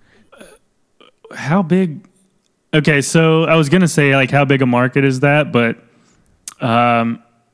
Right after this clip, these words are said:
I live in Central Alabama, and I'm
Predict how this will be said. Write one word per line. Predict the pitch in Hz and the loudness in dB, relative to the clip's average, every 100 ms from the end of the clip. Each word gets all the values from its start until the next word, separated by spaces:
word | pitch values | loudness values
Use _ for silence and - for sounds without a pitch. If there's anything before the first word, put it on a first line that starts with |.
| _ _ _ _ _ _ - | _ _ _ _ _ _ -4
I | 120 117 120 | 0 0 0
live | 120 127 123 | 0 0 0
in | 123 | 0
Central | 139 131 139 | 0 0 0
Alabama, | 135 139 170 156 110 | 0 0 0 0 -2
and | 110 117 117 | -2 -2 0
I'm | 110 113 113 110 | 0 0 -4 -8